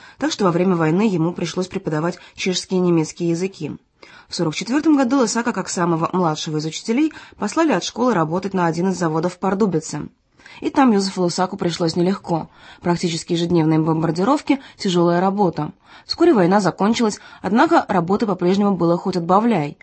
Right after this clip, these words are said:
Непрерывно поступали составы с ранеными, которым требовался уход.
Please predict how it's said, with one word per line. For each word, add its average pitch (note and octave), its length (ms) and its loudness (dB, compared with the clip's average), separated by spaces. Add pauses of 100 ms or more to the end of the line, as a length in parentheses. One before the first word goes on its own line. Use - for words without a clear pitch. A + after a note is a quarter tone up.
(280)
Непрерывно F3 480 4
поступали E3+ 500 0
составы D#3+ 440 -2
с - 80 -6
ранеными, C4+ 460 6 (200)
которым C4 360 2
требовался G3+ 540 2
уход. F3+ 480 -4